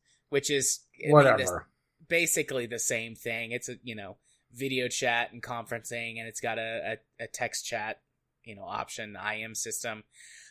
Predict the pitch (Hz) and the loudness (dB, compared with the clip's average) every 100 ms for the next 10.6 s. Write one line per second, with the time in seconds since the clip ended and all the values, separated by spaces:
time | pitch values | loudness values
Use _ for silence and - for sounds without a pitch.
0 | - 170 240 214 208 208 175 151 143 143 | 2 6 8 8 4 6 4 2 2 2
1 | 139 151 147 139 151 135 147 139 131 127 | 4 4 6 4 4 2 2 2 4 4
2 | 127 127 120 123 117 - 131 120 120 117 | 4 2 0 0 0 4 4 6 4 2
3 | - - - 139 139 127 - - 180 190 | -2 -20 -6 -4 2 2 4 0 0 0
4 | 196 202 _ _ - 131 127 123 131 127 | -4 -14 _ _ -2 0 2 2 2 4
5 | 139 135 139 135 135 127 120 120 127 120 | 4 4 4 2 0 2 2 0 -2 -2
6 | 120 117 123 117 - - _ - 110 - | -2 0 -2 0 -2 -4 _ -4 -4 -4
7 | - 117 113 104 110 135 127 - 127 120 | -2 -2 -4 -6 -4 -2 -2 -4 -4 -2
8 | 107 156 151 160 147 147 143 123 - 123 | 2 8 10 10 8 6 6 4 4 2
9 | - 131 - 147 117 120 113 - 107 98 | 2 -2 4 4 4 2 2 -6 -12 -10
10 | 90 87 92 - 123 | -6 -6 -6 -6 0